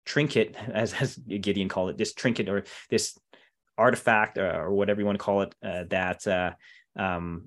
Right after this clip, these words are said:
that has maybe sown division b-, from us before. Bo-Katan leads because she is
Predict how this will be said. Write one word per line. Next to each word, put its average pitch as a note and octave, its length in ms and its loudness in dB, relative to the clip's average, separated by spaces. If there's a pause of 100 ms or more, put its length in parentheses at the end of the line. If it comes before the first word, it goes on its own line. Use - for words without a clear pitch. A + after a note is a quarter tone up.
(100)
that - 160 0
has F#2+ 320 -2
maybe G#2+ 400 2
sown A2 260 2
division G#2 460 2
b-, - 160 -8
from G2+ 180 0
us F#2+ 140 -2
before. G2+ 580 4 (720)
Bo-Katan A#2+ 720 6
leads C3+ 380 2
because G#2+ 400 4
she A2+ 340 2
is G2+ 340 4